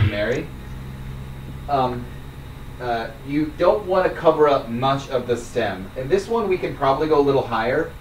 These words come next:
um, but I think you want to cover from basically where the roots start. I think you want to go one to two inches,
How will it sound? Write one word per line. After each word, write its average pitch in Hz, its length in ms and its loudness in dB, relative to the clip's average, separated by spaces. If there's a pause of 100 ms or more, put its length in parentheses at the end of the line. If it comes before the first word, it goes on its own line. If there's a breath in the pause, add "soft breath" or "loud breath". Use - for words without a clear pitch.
(400)
um, 113 460 0 (180)
but 131 180 4
I 131 160 -4
think 196 140 -6
you 208 80 -6
want 165 160 4
to - 60 -6
cover 143 260 2
from 131 400 -6
basically 175 320 2
where 156 140 6
the 127 80 2
roots 123 220 -2
start. 120 240 0
I 120 40 0
think - 160 -4
you 180 60 -2
want 165 100 2
to 151 100 -2
go 139 60 4
one 123 300 2
to 120 120 -6
two 117 240 -2
inches, 98 540 -8